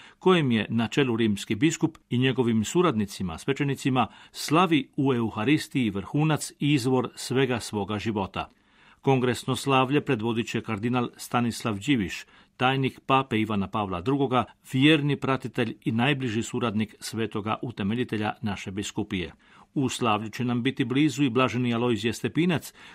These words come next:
koji je prije osamdeset godina na glavnom požeškom trgu predvodio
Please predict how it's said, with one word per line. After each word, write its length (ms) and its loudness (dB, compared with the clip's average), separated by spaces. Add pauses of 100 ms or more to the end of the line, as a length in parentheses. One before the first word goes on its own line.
koji 220 4
je 140 2
prije 240 -2
osamdeset 640 -2
godina 500 0
na 160 -4
glavnom 420 0
požeškom 560 -4
trgu 380 2 (220)
predvodio 680 4